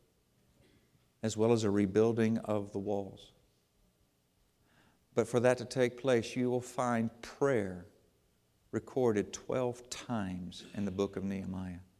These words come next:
Some will be his alone, some is when he's calling the people to prayer. Because candidly, friends, we cannot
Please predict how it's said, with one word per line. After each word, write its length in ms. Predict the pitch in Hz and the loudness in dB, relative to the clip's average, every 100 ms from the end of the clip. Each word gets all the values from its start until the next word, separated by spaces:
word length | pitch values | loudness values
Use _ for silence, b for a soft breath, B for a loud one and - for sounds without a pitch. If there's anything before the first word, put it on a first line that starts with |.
| _ _ _ _ b b b b | _ _ _ _ b b b b
Some 340 | - 131 131 | 0 2 4
will 100 | 117 | 4
be 160 | 113 117 | 4 2
his 320 | 117 131 131 | 6 6 6
alone, 500 | - 117 120 120 135 | 2 0 4 4 2
some 360 | 123 - 127 135 | 0 -2 0 -2
is 100 | - | 0
when 120 | 117 | 0
he's 180 | 107 - | -2 -8
calling 640 | - - 127 135 139 139 | -4 2 4 4 0 -2
the 120 | 123 | -2
people 920 | 127 - - - - 151 - 117 90 87 _ _ _ _ _ _ _ _ _ _ _ _ | -4 -8 -20 -14 -8 -8 -8 -10 -10 -14 _ _ _ _ _ _ _ _ _ _ _ _
to 100 | - | -14
prayer. 480 | - - 120 90 90 - _ _ _ _ _ _ _ _ _ _ _ _ _ _ _ _ _ _ _ _ | -8 -4 -4 -4 -10 -18 _ _ _ _ _ _ _ _ _ _ _ _ _ _ _ _ _ _ _ _
Because 300 | 120 139 123 | -2 0 0
candidly, 520 | - 151 160 131 123 | -4 -2 0 2 2
friends, 380 | - 127 120 117 | 2 2 2 2
we 200 | 117 123 | 2 2
cannot 960 | 123 - - 143 147 143 113 90 - | 0 -2 0 2 0 -2 -2 -4 -10